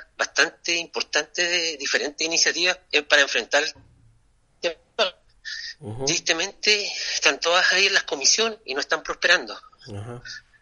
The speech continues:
Speaker 1: Entonces, esperamos que ojalá, ojalá se pueda poner atajo a esto, que la prioridad pueda ser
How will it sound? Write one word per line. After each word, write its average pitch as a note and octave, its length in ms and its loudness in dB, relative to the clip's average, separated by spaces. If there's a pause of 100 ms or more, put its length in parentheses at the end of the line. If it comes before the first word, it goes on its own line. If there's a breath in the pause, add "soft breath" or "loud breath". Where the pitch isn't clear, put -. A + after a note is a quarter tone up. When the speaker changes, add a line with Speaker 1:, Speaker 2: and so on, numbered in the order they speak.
(400)
Speaker 1:
Entonces, - 560 0
esperamos E3 400 4
que - 120 -2
ojalá, E3 340 4
ojalá G3+ 240 2
se G3 140 2
pueda F#3+ 160 0
poner G3+ 180 2
atajo F#3+ 280 2
a - 40 2
esto, A#3+ 320 -6
que C3 120 -4
la A#2 120 -2
prioridad A#2 420 0
pueda B2+ 220 4
ser - 240 2